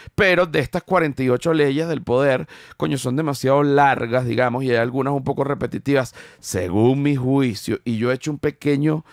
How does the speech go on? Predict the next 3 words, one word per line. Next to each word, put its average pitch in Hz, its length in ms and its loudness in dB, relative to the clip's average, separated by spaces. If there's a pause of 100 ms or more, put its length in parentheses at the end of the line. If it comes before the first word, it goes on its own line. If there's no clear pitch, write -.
(360)
resumen 160 1040 0
de 123 180 2
doce. 147 840 2